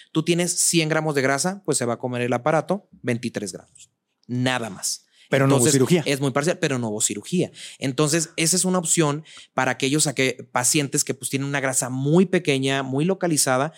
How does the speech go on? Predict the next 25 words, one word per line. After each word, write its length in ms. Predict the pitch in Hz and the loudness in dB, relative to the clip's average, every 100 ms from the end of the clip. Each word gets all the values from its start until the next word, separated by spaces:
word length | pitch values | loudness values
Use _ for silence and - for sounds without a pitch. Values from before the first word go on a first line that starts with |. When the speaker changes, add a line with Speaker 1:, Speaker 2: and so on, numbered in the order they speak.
| - | -14
Speaker 1:
y 120 | - - | -6 -6
que 100 | 175 | 0
quieren 220 | 180 185 | 2 2
regresar 340 | 185 147 139 | 2 2 2
a 20 | |
sus 120 | 139 143 | 0 -2
actividades 360 | - 131 123 | 0 2 2
convencionales 480 | - 143 135 147 139 | 0 0 0 0 0
y 20 | 135 | -2
no 100 | 104 | -4
quieren 200 | 107 95 | -6 -4
hacer 180 | - | -4
su 140 | - - | -6 -8
cirugía. 380 | - - - _ _ - | -8 -12 -20 _ _ -6
Speaker 2:
Ya. 180 | 104 - - | -6 -6 -6
Speaker 1:
Ahora, 440 | 123 131 120 - - | 0 2 2 -2 -4
en 140 | 147 | 0
México, 420 | 165 165 202 208 | 0 -2 0 0
¿por 240 | 143 135 - | 0 -2 0
qué 100 | 156 | 0
no 120 | 160 | 2
ha 20 | |
funcionado 560 | 160 156 - 123 123 123 | 2 0 0 0 0 -2
tanto 340 | 117 107 104 | -6 -6 -6
esto? 280 | - - | -2 -4